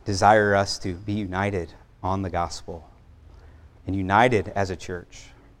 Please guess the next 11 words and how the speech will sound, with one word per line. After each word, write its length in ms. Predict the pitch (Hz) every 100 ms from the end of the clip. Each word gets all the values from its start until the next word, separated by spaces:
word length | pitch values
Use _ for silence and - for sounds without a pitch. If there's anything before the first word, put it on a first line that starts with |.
| - - - - -
to 80 | -
make 160 | 101 104
an 80 |
impact 680 | 107 143 127 117 95 - - -
in 120 | 104
this 220 | 98 -
world 440 | 95 90 82 85 -
and 100 | 107
in 80 | 101
the 60 | 92
community, 600 | - 95 92 90 85